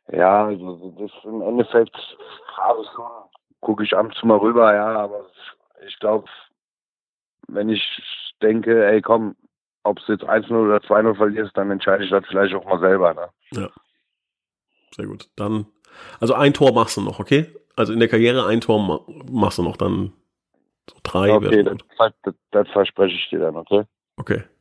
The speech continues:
Speaker 2: <laughs>
Speaker 1: Gut.
Speaker 2: Ist markiert, ist aufgenommen, äh, ist, äh, jetzt von knapp tausend Zuhörern bestätigt. Dieter Pauken wird noch ein Tor machen. Ähm, Dieter, ich danke dir für deine Zeit. Ähm, ich weiß, dass du heute auch einen sehr anstrengenden Tag hinter dir hattest und dass das trotzdem geklappt hast,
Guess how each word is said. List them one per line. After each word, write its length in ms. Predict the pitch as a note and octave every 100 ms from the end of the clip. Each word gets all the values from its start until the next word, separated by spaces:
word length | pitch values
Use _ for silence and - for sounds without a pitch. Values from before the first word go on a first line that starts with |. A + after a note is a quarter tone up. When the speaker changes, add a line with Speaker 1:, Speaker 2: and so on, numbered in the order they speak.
| _ _ _ -
Speaker 2:
<laughs> 1080 | - - - - - _ G#2 - _ A#2+ -
Speaker 1:
Gut. 180 | G#2+ F#2 C3+ -
Speaker 2:
Ist 140 | D3+
markiert, 480 | D3 C3+ D#3 E3 E3
ist 460 | - D3 - -
aufgenommen, 840 | - - C#3+ D3+ C#3 C3+ C3 C3+ C#3
äh, 160 | A#2+ A2+
ist, 540 | - A#2+ - - -
äh, 240 | - A2+ A2+
jetzt 340 | A2+ A2 -
von 320 | - A2 A2
knapp 240 | - A2 -
tausend 320 | G2+ G#2 G2+
Zuhörern 560 | A#2 G#2+ G#2 G2+ G2+ G2 - - -
bestätigt. 600 | G#2+ - A#2 A#2 A2+ -
Dieter 160 | A2
Pauken 280 | G2 G2 G#2
wird 140 | G#2 -
noch 140 | G2
ein 100 | F#2+
Tor 160 | B2+ B2
machen. 320 | A#2 A#2+ A2+ - - - -
Ähm, 400 | G#2+ G#2 G#2+ G#2+ - _
Dieter, 320 | D3+ F3+ E3 F3
ich 100 | D#3
danke 220 | D3 D#3
dir 80 | D#3
für 80 | C#3
deine 180 | C3+ C3+
Zeit. 500 | - C3 E3+ - -
Ähm, 300 | C#3 B2+ C3
ich 100 | B2+
weiß, 220 | A#2 A2+ -
dass 120 | A#2+
du 60 |
heute 220 | A#2+ A#2 A#2
auch 80 | A2
einen 100 | A2+
sehr 120 | A#2
anstrengenden 380 | A2 - B2+ A#2
Tag 160 | A#2
hinter 180 | B2+ B2
dir 120 | A#2 G#2+
hattest 240 | A2+ A2
und 80 | G#2
dass 160 | G2 -
das 200 | G#2 -
trotzdem 280 | A2 -
geklappt 320 | G#2+ F#2+ A2 -
hast, 240 | A2+ -